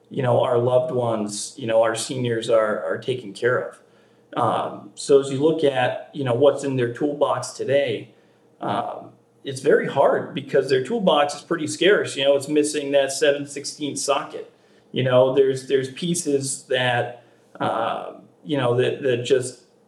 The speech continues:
you know, aren't, aren't there, but the job keeps getting bigger, right? The roles and expectations. And so we see that, especially in the, the cognitive fatigue portion, you know, you just keep adding on tasks. Remember to do this, you have to do that.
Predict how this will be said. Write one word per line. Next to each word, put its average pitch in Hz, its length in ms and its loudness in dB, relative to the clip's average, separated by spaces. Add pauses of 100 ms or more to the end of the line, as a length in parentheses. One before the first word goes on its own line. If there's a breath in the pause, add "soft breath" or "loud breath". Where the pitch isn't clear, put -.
you 147 120 -4
know, 127 220 2
aren't, 131 340 -4
aren't 127 260 -4
there, 175 280 4
but 135 220 2
the 127 60 -4
job 131 440 0
keeps 131 200 -12
getting 113 260 -8
bigger, 131 340 -4 (500 soft breath)
right? 117 240 2
The 123 120 -2
roles 131 380 4
and 131 80 -2
expectations. 131 960 -2
And 123 120 -6
so 123 420 2 (280 loud breath)
we 170 160 2
see 160 240 -4
that, 139 240 4
especially 156 460 0
in 135 120 -4
the, 120 240 -2
the 131 80 -4
cognitive 131 640 -2
fatigue - 460 -14
portion, 120 480 -4 (400 soft breath)
you 151 140 2
know, 143 140 8
you 156 180 0
just 160 180 -2
keep 151 180 -2
adding 131 260 0
on 113 180 -2
tasks. 147 520 -2
Remember 123 400 -4
to 120 140 -14
do 127 220 -8
this, 143 320 0
you 117 100 -4
have 107 180 -6
to 131 80 -18
do 131 220 -10
that. 143 380 -2